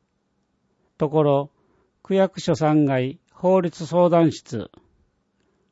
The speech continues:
問い合わせ、総務課総合企画。電話、零六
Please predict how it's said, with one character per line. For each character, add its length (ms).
問 260
い 60
合 80
わ 120
せ、 360
総 320
務 160
課 340
総 340
合 240
企 160
画。 460
電 320
話、 320
零 280
六 540